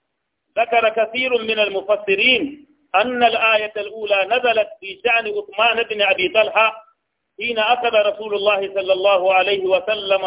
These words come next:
مفتاح الكعبة، مفتاح الكعبة منه يوم الفتح ثم رده عليه. ثم قال ابن كثير:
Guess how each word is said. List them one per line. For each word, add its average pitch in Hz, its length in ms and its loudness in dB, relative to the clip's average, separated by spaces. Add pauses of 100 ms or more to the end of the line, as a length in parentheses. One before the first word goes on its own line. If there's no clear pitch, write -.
مفتاح 196 520 0
الكعبة، 220 640 0 (1500)
مفتاح 202 560 2
الكعبة 208 640 -2
منه 226 260 -4 (300)
يوم 208 220 0
الفتح 202 340 2 (600)
ثم 247 260 0
رده 196 540 2
عليه. 175 260 2 (800)
ثم 240 180 2
قال 214 280 2
ابن 196 220 -6
كثير: 185 480 -2